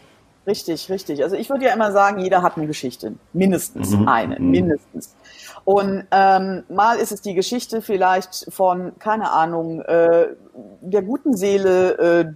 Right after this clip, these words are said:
Speaker 1: dieses Unternehmens, die einfach immer irgendwas macht. Mal ist es aber auch, hey, wir arbeiten gerade an was Neuem. Also es ist immer was da und ich finde, das Echte ist immer auch besser, als wenn ich jetzt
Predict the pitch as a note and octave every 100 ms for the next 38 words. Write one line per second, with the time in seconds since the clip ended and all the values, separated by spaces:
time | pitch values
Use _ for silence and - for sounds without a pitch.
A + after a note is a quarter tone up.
0 | D#3 E3+ E3 E3+ E3+ - - E3+ F3 D#3
1 | D3+ D#3 D3+ D#3+ - - C#3+ D3+ D#3+ D#3
2 | E3 D#3 - - A3+ E3 F3+ E3 - D3
3 | C#3+ - _ - - - F3 G#3 G#3+ G#3
4 | F#3 E3+ - E3+ G#3 G3+ G3 F#3 E3+ G#3+
5 | G#3+ F#3+ E3 D3+ D3 C#3 - C3+ C#3 F3+
6 | F#3+ - - F#3 - - _ B3+ A#3+ B3
7 | A#3 G#3 F3+ - - F#3 F#3+ D#3+ E3+ -
8 | F#3+ F3+ E3+ - _ - A3 - - G#3+
9 | A3+ - - - _ _ _ F#3+ - A3
10 | A#3 G#3+ F#3+ G3+ G3+ A3 G3+ F3 G3 F#3
11 | F#3+ - -